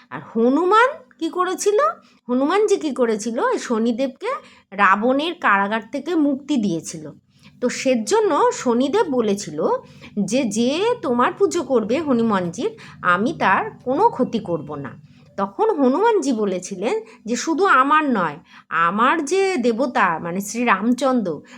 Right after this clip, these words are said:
তারও যে পুজো করবে, তারও কিন্তু আপনি কোনো ইয়ে করতে পারবেন না, খারাপ করতে পারবেন না।" তখন হনুমান, শ-, শনিদেব বলেছিলেন যে, "হ্যাঁ, ঠিক আছে, শ্রীরামচন্দ্রেরও যে পুজো করবে, তারও আমি কোনোদিন ক্ষতি করব না।"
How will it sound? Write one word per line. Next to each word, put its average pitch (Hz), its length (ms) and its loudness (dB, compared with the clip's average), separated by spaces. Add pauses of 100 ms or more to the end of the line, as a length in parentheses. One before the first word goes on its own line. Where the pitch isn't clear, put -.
(160)
তারও 185 360 2
যে 381 260 2
পুজো 311 320 -4
করবে, 254 400 -4
তারও 185 420 -2
কিন্তু 277 300 -2
আপনি 330 380 2 (320)
কোনো 247 320 -2 (300)
ইয়ে 240 140 2
করতে 240 320 -2
পারবেন 185 380 0
না, 165 120 -4
খারাপ 196 300 -2
করতে 226 200 -4
পারবেন 196 240 -2
না।" 190 60 -6
তখন 214 240 0
হনুমান, 208 500 0
শ-, 180 320 -4
শনিদেব 226 380 -2
বলেছিলেন 226 600 0 (440)
যে, 202 140 0
"হ্যাঁ, 214 420 2
ঠিক 254 240 -4
আছে, 175 360 -6 (260)
শ্রীরামচন্দ্রেরও 269 1040 0
যে 339 140 0
পুজো 190 300 -4
করবে, 170 360 -6 (360)
তারও 165 260 -4
আমি 208 160 -2
কোনোদিন 208 380 -2
ক্ষতি 202 280 -8
করব 156 320 -6
না।" 127 240 -16